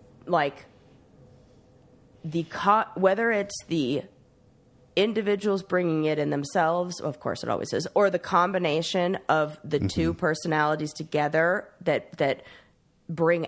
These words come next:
Speaker 1: out those traits or bring out tho-, those, that
Speaker 2: Mm-hmm.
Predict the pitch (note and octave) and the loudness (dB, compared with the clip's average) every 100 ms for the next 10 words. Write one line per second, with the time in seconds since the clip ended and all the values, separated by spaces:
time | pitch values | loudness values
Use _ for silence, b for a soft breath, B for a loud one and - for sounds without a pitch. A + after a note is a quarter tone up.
0 | - D3+ F#3 G#3+ - G#3 G3+ G#3 G3+ - | 2 4 4 -2 -4 0 2 0 -4 -12
1 | b b b _ _ _ _ _ _ _ | b b b _ _ _ _ _ _ _
2 | - A3 G3+ A3 - F3+ D#3+ F#3 E3 E3 | -4 0 0 0 -2 -2 0 0 2 0
3 | F#3+ F#3+ F3+ - E3+ E3+ - - B2+ C#3+ | 0 -2 -2 0 0 -2 -4 0 2 0